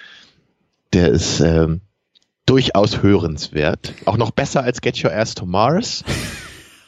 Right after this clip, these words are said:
Speaker 2: Ich
Speaker 1: Ähm,
Speaker 2: weiß
Speaker 1: allerdings nicht, nicht ganz so gut wie You Betrayed the Law aus, äh, Judge Dredd mit Stallone.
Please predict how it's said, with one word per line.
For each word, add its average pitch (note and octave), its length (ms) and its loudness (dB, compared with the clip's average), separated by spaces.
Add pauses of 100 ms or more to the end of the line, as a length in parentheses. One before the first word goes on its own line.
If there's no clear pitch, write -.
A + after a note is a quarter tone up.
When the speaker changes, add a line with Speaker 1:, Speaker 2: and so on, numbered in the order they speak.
(1400)
Speaker 2:
Ich - 40 4
Speaker 1:
Ähm, G2+ 80 2
Speaker 2:
weiß F#3 80 2
Speaker 1:
allerdings B2 300 2
nicht, B2+ 180 0
nicht C#3 240 2
ganz D#3 260 -2
so F3 100 0
gut C3 400 -4
wie A#2+ 100 -4
You A#2 140 -10
Betrayed A#2+ 560 0
the G#2+ 80 0
Law G2+ 600 4 (100)
aus, - 460 -4
äh, F#2+ 100 -2
Judge F#2+ 340 -2
Dredd G#2 320 2
mit G2+ 140 -4
Stallone. A2+ 720 0